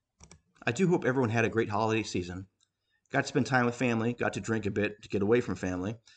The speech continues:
got to eat a scrumptious meal, and got wonderful gifts from Elmer the Emu. The book can only be purchased on paperback for the time being. It's available for twenty-two dollars eighty cents on Lulu and other sites. If you have any questions on the book, don't hesitate to ask.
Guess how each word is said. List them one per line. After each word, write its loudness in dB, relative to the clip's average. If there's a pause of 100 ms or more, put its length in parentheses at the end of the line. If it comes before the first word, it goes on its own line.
(320)
got 0
to 4
eat 2
a -2
scrumptious -2
meal, 2
and -6
got -2
wonderful -2
gifts -2
from -8
Elmer -2
the -4
Emu. -6 (1800)
The -4
book -2
can 2
only 2
be -6
purchased 0
on -2
paperback -4
for 0
the 0
time 0
being. -4 (160)
It's -12
available 0
for -4
twenty-two -4
dollars 0
eighty -2
cents -4
on -4
Lulu -2 (220)
and -2
other 2
sites. -10 (1000)
If -10
you 4
have 2
any 2
questions -2
on 2
the 0
book, -6
don't -4
hesitate -4
to -10
ask. -10